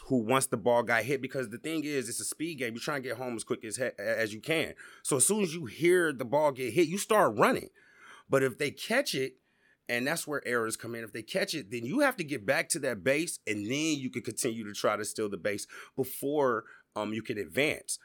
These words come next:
So if they catch it and they throw it to the base you were at and you ran all the way to home, you're out because you didn't go back, and they call it tagging up. So the idea is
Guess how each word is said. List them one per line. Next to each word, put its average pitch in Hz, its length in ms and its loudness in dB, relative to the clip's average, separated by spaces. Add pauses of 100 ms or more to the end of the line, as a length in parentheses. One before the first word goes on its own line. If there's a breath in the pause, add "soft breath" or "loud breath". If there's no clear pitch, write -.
(140 soft breath)
So - 160 -2
if 117 120 -2
they 220 120 0
catch 214 320 -2
it 190 80 -6
and 139 100 -2
they 160 120 -2
throw 147 340 -4
it 156 80 -8
to 156 80 -6
the 127 80 -6
base 143 340 -6
you 151 60 -4
were 110 220 -2
at 151 220 0
and 120 120 -6
you 139 100 0
ran 139 240 0
all 139 140 4
the 135 60 0
way 135 100 0
to 123 80 -2
home, 147 300 2
you're 160 180 4
out 190 240 6 (400)
because 135 240 0
you 147 60 2
didn't 135 140 -2
go 135 100 0
back, 123 200 0
and 117 120 -4
they 123 40 2
call 131 220 2
it 107 140 -6
tagging 120 380 0
up. - 200 -2 (640 loud breath)
So 139 460 6
the 117 160 -4
idea 170 400 2
is 120 400 0